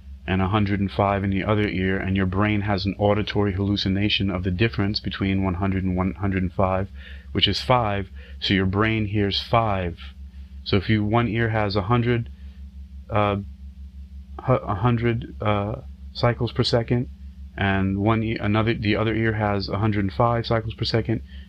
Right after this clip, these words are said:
your brain hears the five cycles per second, which is the difference between them. But when it does that, that's because both sides of the brain are now communicating coherently.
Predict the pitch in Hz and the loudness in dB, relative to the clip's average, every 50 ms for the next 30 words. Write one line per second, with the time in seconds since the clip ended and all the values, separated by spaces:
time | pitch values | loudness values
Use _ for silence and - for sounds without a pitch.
0 | - - 107 110 107 104 98 104 110 113 113 110 110 101 - 117 110 107 107 101 | -4 2 2 4 4 4 2 2 2 2 2 0 -2 0 0 2 2 4 2 2
1 | 98 98 - - - - - 107 95 - - 107 101 98 98 98 95 - 69 - | 0 -2 -4 -6 -10 -8 -4 -4 -2 2 2 2 4 4 0 0 -2 -6 -8 -6
2 | - - 101 92 - 98 90 - - - - - 95 87 - - - - - - | 0 0 0 0 0 -4 -6 -4 -4 -4 -2 0 -2 -2 -4 -8 -12 -12 -14 -16
3 | - - - - - - - - 92 90 87 85 101 98 - 95 - 90 87 - | -16 -14 -16 -14 -12 -8 -6 -4 -2 -2 -2 0 0 0 0 -2 -4 -6 -2 0
4 | 110 110 104 92 78 - - - - - - - - - 90 95 101 107 110 98 | 2 2 2 0 -2 -6 -10 -14 -14 -14 -14 -14 -6 -2 0 2 2 2 2 2
5 | 95 123 127 151 156 120 113 110 104 92 95 107 113 - - 113 - - - - | 2 2 2 2 2 0 0 0 0 0 -2 -4 -4 -4 -6 -6 -6 -2 0 2
6 | 160 147 117 101 101 107 - - - - - - - - - - - - - - | 2 4 2 0 -2 -4 -6 -8 -8 -10 -14 -16 -16 -14 -16 -16 -14 -16 -16 -16
7 | - - - - - - - - - - - - - - 101 104 113 123 123 - | -16 -16 -16 -14 -14 -16 -14 -14 -16 -14 -14 -12 -6 -2 2 4 4 4 2 2
8 | - 127 113 110 104 104 98 98 95 104 107 104 101 101 98 98 98 98 95 - | 2 2 2 2 0 0 -2 0 0 2 2 2 2 2 2 2 0 0 -2 -4
9 | - - 104 101 101 101 104 95 - 107 101 95 95 95 92 - 101 90 87 110 | -6 -2 0 2 2 2 2 2 2 2 2 2 2 0 0 -2 -2 0 2 2
10 | 117 117 120 - 90 90 87 85 90 | 2 2 2 0 -2 -2 -2 -4 -4